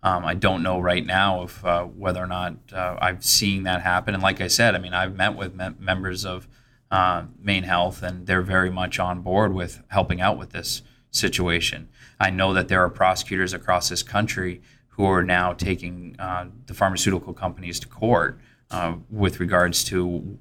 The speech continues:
how it was prescribed, why it was prescribed, what they knew, when they knew it, and whether or not that is, uh, going to be criminal activity. Um, so I, yeah, I, I don't know, uh, if it came across my desk. Yes, I would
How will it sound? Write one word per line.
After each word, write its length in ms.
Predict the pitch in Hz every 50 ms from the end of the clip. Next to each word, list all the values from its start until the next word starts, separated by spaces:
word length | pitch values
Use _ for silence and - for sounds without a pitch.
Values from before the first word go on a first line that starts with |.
| -
how 260 | - - 98 92 90
it 40 | 87 87
was 140 | 90 -
prescribed, 680 | - - 87 - - - 90 90 90 90 90 90 92 95
why 180 | 92 87 90 90
it 40 |
was 140 | 90 92 -
prescribed, 560 | - - 90 - - 92 90 90 90 90 92
what 180 | 92 92 90 -
they 120 | 95 95
knew, 380 | 92 92 92 90 92 92 95 92
when 280 | 92 92 90 90 90 92
they 120 | 92 90
knew 240 | 92 92 90 90 95
it, 180 | 92 92 90 - - - - - _ _
and 320 | 98 95 92 87 87 92
whether 240 | 92 90 92 92 90
or 60 | 90
not 300 | 90 90 90 90 - -
that 360 | - 90 92 104 113 - - -
is, 320 | 98 98 92 90 - - -
uh, 260 | 87 90 87 90 87 - - _ _ _ -
going 140 | 98 92 85
to 80 | -
be 100 | - 90
criminal 420 | 85 - - 92 92 90 87 87 85
activity. 560 | 85 82 - - 87 82 85 85 82 85 - _ _ _ _ _ _ _ _ -
Um, 160 | 90 87 80
so 180 | - - 92
I, 120 | 87 85 85
yeah, 360 | 71 73 95 101 98 87 85
I, 240 | 82 85 98 92 82 -
I 80 | 92 101
don't 240 | 92 110 104 101
know, 340 | 98 101 95 92 90 87 - - 95
uh, 100 | 92 92 92 - - -
if 220 | - 90 - - 95
it 60 | 85 -
came 180 | - 110 107
across 300 | 95 - - 92 87 -
my 80 | 90 87
desk. 340 | 87 95 101 92 90 - -
Yes, 220 | 92 95 90 -
I 80 | 92 85
would 160 | 90 90